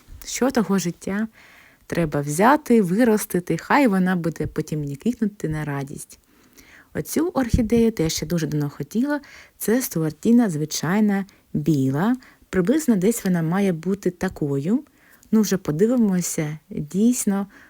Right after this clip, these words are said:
коли вона заквітне, і порівняємо, що там буде.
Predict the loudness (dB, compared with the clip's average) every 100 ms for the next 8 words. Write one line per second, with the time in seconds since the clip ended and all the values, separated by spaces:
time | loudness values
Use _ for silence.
0 | _ -4 2 2 2 0 0 -2 -4 -2
1 | -2 0 -2 -2 -6 _ _ -6 -2 2
2 | 2 4 2 2 2 0 -4 -8 _ _
3 | _ _ -20 -12 -2 0 2 0 -2 -4
4 | -10 -8 -6 -6 -6